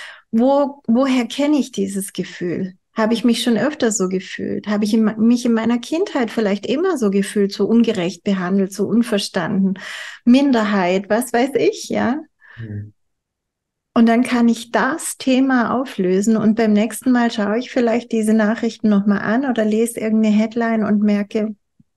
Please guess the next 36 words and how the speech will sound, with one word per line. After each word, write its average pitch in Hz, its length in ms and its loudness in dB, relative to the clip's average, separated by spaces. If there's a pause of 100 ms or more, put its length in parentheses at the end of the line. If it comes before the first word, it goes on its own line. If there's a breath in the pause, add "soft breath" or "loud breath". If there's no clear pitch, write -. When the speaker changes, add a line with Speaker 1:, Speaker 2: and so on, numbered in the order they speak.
(300)
Speaker 1:
„Macht - 380 -2
nichts 214 320 -2
mehr 190 200 2
mit 196 240 0
mir. 202 200 -2
Finde 214 320 0
ich 220 180 -8
schade, 285 420 0
dass 202 260 -2
das 190 260 -2
dort 190 260 -4
stattfindet. 185 760 -4
Ja, 294 260 -2
kann 214 240 2
ich 208 140 0
Mitgefühl 233 720 -2
haben, 190 360 0
aber 185 340 -2 (380 loud breath)
ich 233 220 -4
bin 233 140 2
raus.“ 196 480 -4 (1800)
Und 208 200 2
dann 214 220 2
bist 262 200 0
du 247 60 2
natürlich 220 420 0
erst 208 240 -4
in 214 60 2
der 208 100 2
Position, 208 600 0
wirklich 196 340 -2
positiv 196 580 -4
wirken 262 300 0
zu 196 160 -8
können. 185 400 -2 (440)
Speaker 2:
Mhm. 98 360 -14